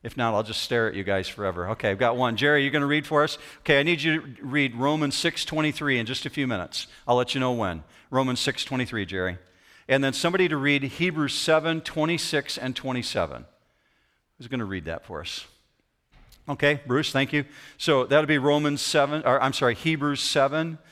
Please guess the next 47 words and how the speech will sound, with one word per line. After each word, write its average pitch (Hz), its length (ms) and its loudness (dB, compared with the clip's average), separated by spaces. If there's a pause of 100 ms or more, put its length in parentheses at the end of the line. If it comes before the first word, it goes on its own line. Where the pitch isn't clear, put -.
(220)
twenty-six 147 640 -2
and 123 60 -8
twenty-seven, 113 580 -2
Bruce. 90 360 -6 (400)
And 135 160 4
then 131 140 2
one 160 180 4
more, 120 260 2
First - 380 -2
Peter 160 320 4
three 139 240 0
eighteen. 101 520 -4 (3250)
Up 180 160 4
in 180 60 0
the 151 80 0
balcony, 117 420 4
okay. 101 320 -2 (540)
I 123 80 -2
need 139 140 2
one 147 160 2
person, 131 360 -2
then 123 180 0
you're 123 80 -2
gonna 143 140 2
have 151 120 2
to 151 60 -8
read 143 220 0
good 151 120 0
and 135 80 0
loud 131 220 6
when 117 120 -2
I 117 80 4
ask 113 220 0
you 123 80 -2
guys 113 200 0
to 113 120 -6
do 104 140 -4
that. 87 180 -2
So 113 200 -2 (180)
that'll 143 160 4
be 135 120 -2
First - 280 -4
Peter 131 220 -2
three 120 240 -2
eighteen, 95 520 -4
all 113 100 -4
right? 139 220 2